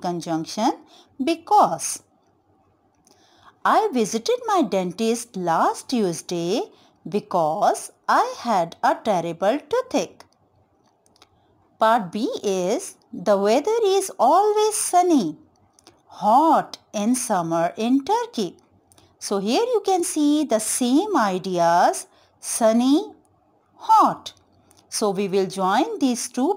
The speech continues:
parts by using conjunction AND. "The weather is always sunny and hot in summer in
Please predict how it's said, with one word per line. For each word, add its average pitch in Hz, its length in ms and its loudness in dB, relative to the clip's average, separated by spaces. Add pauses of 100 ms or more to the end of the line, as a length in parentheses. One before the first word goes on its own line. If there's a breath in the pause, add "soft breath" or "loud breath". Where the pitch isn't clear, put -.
parts 196 540 2 (120)
by 185 80 2 (300)
using 247 420 -2 (140)
conjunction 175 840 -4 (640 soft breath)
AND. 339 640 2 (1300 loud breath)
"The 208 160 4
weather 202 320 0 (160)
is 440 100 -4 (240)
always 427 540 0
sunny 226 760 -2 (400 soft breath)
and 427 560 0
hot 190 580 0 (200)
in 262 160 2
summer 165 400 -2 (240)
in 240 280 -4